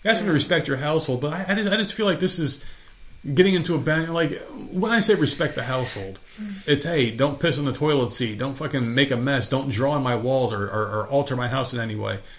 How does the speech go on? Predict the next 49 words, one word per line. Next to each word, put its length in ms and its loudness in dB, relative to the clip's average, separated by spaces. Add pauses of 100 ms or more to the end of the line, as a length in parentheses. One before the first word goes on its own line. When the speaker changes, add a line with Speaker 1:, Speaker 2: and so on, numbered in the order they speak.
(220)
Speaker 1:
It's 120 -2
not 140 2
like, 140 2
"Hey, 160 2
I'm 80 4
gonna 120 0
tell 120 -4
you 100 2
what 80 0
to 60 0
do 100 2
with 140 0
your 100 -4
body." 400 0
And, 160 -6
like, 160 -6
"Hey, 380 -8 (280)
you 140 -6
know, 140 -2
just, 180 -4
just 160 0
don't 120 2
make 120 2
noise. 400 4
Be, 160 -6
like, 280 -2
if 140 -2
you're 80 0
gonna 140 2
do 160 2
it, 80 0
be 80 2
considerate 540 0
about 240 -6
it," 80 -14
you 160 -6
know? 220 -6 (1900)
I, 100 2
I, 300 2
I 40 4
don't 160 2
see 120 0
a 40 4
problem 280 0
with 100 0
it 40 -4
at 60 -2
all. 140 2
I, 80 2